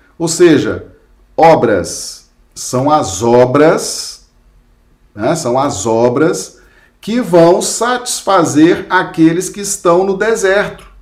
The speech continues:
porque eles só vão se entregar, só vão abrir o coração, se as obras os convencerem, tá certo? Porque nós estamos condicionados nessa pauta, cada um segundo suas obras, estamos condicionados à lei de justiça.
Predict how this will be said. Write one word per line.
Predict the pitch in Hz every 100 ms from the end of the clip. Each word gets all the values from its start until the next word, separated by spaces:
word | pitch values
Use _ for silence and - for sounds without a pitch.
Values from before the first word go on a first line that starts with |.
| - - -
porque | 165 160 175
eles | 180 208 - - - _
só | - 180 190
vão | 147 220 277
se | - 214
entregar, | 202 185 180 147 110 113 123 143 - _ _
só | - 151
vão | 143 185
abrir | 220 147 120 156 202
o | 151
coração, | 139 123 104 - 101 101 117 - _ _ _ _ _ _ _
se | - - 220 226 254 -
as | 208 240 196
obras | 208 190 196 233 285 - - - - -
os | 233 247
convencerem, | - 277 294 349 - 392 254 233 131 95 - _ _ _ _
tá | -
certo? | - 135 214 - -
Porque | -
nós | 196 240
estamos | 247 - 180 170
condicionados | - 160 160 190 202 185 190 202
nessa | 214 208 196
pauta, | - 196 196 196 131
cada | 139 143 147
um | 156
segundo | 160 170 170 175
suas | - 190 165
obras, | 175 151 113
estamos | - 131 131
condicionados | 143 139 151 139 143 143
à | 160
lei | 147
de | 147
justiça. | 151 202 - 185 - - 120